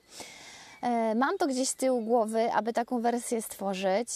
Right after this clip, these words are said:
E, nie obiecuję, że to zrobię, bo nie wiem, jak będzie z, po prostu z moim czasem, który, nie wiem, jak to się dzieje, ale się kurczy <laughs> cały czas. E, e, ale chciałabym, chciałabym coś takiego przygotować, gdyż, e, a mam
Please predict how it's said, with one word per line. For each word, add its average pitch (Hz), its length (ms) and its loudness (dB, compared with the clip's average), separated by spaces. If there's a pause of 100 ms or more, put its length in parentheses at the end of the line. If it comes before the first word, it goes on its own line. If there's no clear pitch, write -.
(180)
E, 196 380 -4
nie 247 180 2
obiecuję, 277 420 2
że 262 80 0
to 240 120 0
zrobię, 240 300 0
bo 240 80 -2
nie 240 140 2
wiem, 233 120 0
jak 220 140 0
będzie 233 320 0
z, - 80 -12
po 233 100 -8
prostu 240 360 -4
z 240 40 -2
moim 247 260 0
czasem, 220 480 0
który, 226 380 -2 (1120)
nie 359 100 0
wiem, 381 120 2
jak 311 120 0
to 277 80 0
się 247 140 -2
dzieje, 240 200 4
ale 214 140 0
się 233 140 -2
kurczy 226 360 0 (280)
<laughs> - 240 -18
cały 320 140 4 (220)
czas. 302 340 -2 (760)
E, 247 220 0 (840)
e, 226 240 -2
ale 285 180 4
chciałabym, 220 720 2 (120)
chciałabym 247 400 0
coś 240 120 -4
takiego 220 380 -2
przygotować, 208 680 -2
gdyż, 233 480 -2
e, - 40 -8 (360)
a 220 60 -2
mam 240 240 0